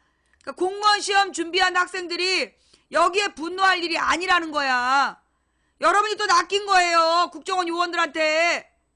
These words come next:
어. 음.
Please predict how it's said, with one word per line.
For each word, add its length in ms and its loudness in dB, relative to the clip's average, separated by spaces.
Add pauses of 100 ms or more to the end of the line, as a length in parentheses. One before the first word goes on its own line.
(2750)
어. 380 -10 (3750)
음. 360 -20